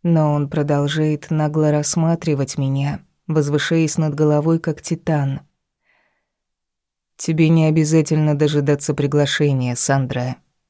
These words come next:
В этот дом ты вольна входить, когда захочешь», произносит он тихо, словно услышав мои мысли. «Вот как?» «Именно так», подтверждает.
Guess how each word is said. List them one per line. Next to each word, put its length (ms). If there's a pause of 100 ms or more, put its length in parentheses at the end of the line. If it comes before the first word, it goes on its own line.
(300)
В 80
этот 300
дом 260
ты 140
вольна 340
входить, 460
когда 300
захочешь», 680 (480)
произносит 640
он 140
тихо, 600 (380)
словно 480
услышав 540
мои 220
мысли. 560 (760)
«Вот 320
как?» 340 (800)
«Именно 540
так», 640 (280)
подтверждает. 1120